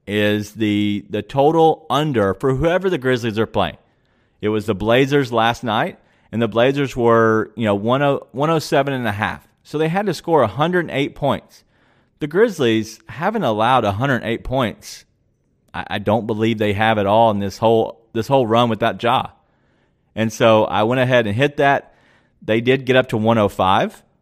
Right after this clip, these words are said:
but in the end of the day, they didn't get to one oh eight, and that's really all we worry about. So we had a winner there. So take a look and take a chance on that. Tonight's a little weird.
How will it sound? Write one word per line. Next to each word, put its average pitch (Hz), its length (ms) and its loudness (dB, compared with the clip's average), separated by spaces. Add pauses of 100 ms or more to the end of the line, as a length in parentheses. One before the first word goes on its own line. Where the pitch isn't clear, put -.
(300)
but 123 260 0
in 127 100 0
the 127 80 0
end 135 180 0
of 127 60 -4
the 143 80 0
day, 214 300 -2 (440)
they - 120 -4
didn't 196 160 2
get 156 120 -2
to 143 80 -2
one 131 140 2
oh 107 140 4
eight, 90 180 0
and 110 140 -2
that's 147 200 0
really 151 240 6
all 110 160 4
we 104 120 0
worry 110 260 2
about. 104 340 2
So - 160 -4
we 107 120 -2
had 135 140 0
a 123 60 2
winner 117 260 0
there. 107 320 0
So 107 320 0 (260)
take 214 180 0
a 240 60 2
look 175 240 2
and 139 100 -4
take 165 140 0
a 156 60 0
chance 131 320 -2
on 98 140 -2
that. 113 320 -2 (420)
Tonight's 214 340 0
a 240 60 0
little 196 360 2
weird. 117 460 0